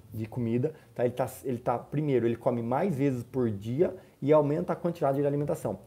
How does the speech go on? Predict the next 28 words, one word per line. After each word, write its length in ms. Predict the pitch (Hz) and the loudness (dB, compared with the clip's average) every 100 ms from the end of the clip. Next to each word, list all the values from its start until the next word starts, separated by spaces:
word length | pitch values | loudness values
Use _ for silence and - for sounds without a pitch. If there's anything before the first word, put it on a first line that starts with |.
| - - - | -18 -20 0
Só 140 | 143 | 2
que 140 | 143 170 | 4 4
ele 120 | 165 | 4
não 240 | 156 175 | 4 4
ganha 320 | 160 156 151 | 6 4 4
peso. 400 | 156 151 135 101 - - - | 0 2 2 0 -8 -20 -6
Então, 260 | - 123 117 | 0 0 2
olha 200 | 120 156 | 2 4
só 140 | 170 160 | 2 -2
que 100 | 156 | 2
engraçado. 480 | 135 123 110 92 - - - | 2 4 2 0 -4 -18 -8
Um 80 | 117 | -2
cachorro 440 | 127 117 180 208 | 0 2 2 2
com 100 | 175 | 0
essa 160 | 143 135 | -2 -2
doença, 440 | 107 123 165 - - | -2 0 -2 -6 -2
ele 320 | 123 101 98 - - | 0 0 -2 -14 -2
come 300 | - 165 151 | 4 4 4
demais, 640 | 113 117 104 98 131 180 - - - | 2 2 2 2 0 -2 -10 -20 4
come 340 | 143 143 143 | 8 8 6
muito, 540 | 127 113 120 143 214 - - | 2 2 2 0 -2 -6 -2
come 240 | - 139 135 | 2 4 6
maior 320 | 123 127 180 | 8 8 6
quantidade 920 | 180 170 - 127 113 110 120 143 220 - - - - - | 4 -2 0 2 4 6 6 4 -2 -8 -18 -20 -4 6
e 160 | 165 | 8
não 240 | 185 180 202 | 8 6 6
ganha 300 | 160 160 175 | 4 4 2
peso. 420 | 170 139 113 117 | 4 4 4 -2